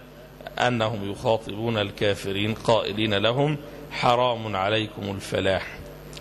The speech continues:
وإن كان القول من قول الكافرين فكأنها استعاذة حينما يرون ملائكة العذاب،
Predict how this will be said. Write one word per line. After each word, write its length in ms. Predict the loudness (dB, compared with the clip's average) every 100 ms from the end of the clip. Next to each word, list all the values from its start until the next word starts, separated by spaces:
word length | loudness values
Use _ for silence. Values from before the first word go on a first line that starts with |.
| -14 -14 -6 4
وإن 240 | 4 4
كان 300 | 2 2 4
القول 640 | 2 0 2 2 2 0 -2
من 160 | -4
قول 380 | 0 4 4 2
الكافرين 800 | -2 -2 0 0 0 0 2 0
فكأنها 680 | 0 0 2 2 2 0 -2
استعاذة 800 | -2 -4 -2 2 2 2 -2 -6 -8 -16 -18 -18 -16 -6
حينما 580 | 0 4 4 4 2
يرون 400 | 4 2 2 -2
ملائكة 520 | 0 2 0 0 -2 -2
العذاب، 600 | -2 0 2 4 4 2